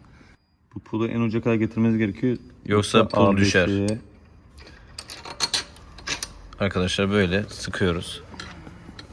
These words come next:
Speaker 2: Tek de yapıyoruz inşallah. Evet.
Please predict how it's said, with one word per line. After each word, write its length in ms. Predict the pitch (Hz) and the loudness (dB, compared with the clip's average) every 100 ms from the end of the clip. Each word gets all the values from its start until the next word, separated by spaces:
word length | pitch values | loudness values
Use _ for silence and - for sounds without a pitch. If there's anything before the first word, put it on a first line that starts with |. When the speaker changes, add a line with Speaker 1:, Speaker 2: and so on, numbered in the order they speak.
| - - - - - - - - | -20 -20 -20 -20 -20 -20 -16 -12
Speaker 2:
Tek 240 | - 95 - | -2 -2 0
de 60 | |
yapıyoruz 380 | 92 - 85 92 - | -2 -2 -8 -8 -8
inşallah. 300 | 92 - 80 80 - - 50 | -6 -6 -6 -8 -12 -12 -10
Evet. 300 | 50 - - | -10 -10 -14